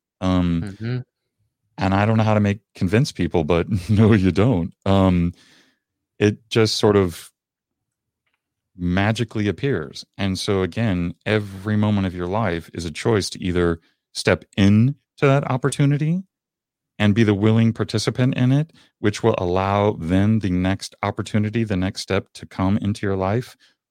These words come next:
Speaker 1: or you don't, or you keep standing in front of that door to step through, or that step to step into the bridge across from where you are to where you wanna be.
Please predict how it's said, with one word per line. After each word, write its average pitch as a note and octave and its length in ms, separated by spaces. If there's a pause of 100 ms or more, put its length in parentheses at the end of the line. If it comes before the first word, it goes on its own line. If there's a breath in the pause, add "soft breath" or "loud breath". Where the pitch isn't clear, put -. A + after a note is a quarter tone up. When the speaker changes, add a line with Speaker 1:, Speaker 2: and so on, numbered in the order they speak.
(120)
Speaker 1:
or G2 80
you E2+ 140
don't, D#2+ 420 (400)
or F#2+ 100
you F2+ 120
keep A2+ 260
standing G#2 340
in F#2 80
front G2 180
of F2 40
that F2 200
door E2 520 (680)
to F#2+ 100
step A2 300
through, E2 280
or F2+ 140
that E2 200
step - 320
to F#2 80
step - 380
into G2+ 340
the E2+ 100
bridge G2 500
across G2+ 400
from F2 220
where G2+ 180
you F#2+ 200
are G2 240
to - 140
where F2+ 140
you F2 160
wanna E2 200
be. E2+ 500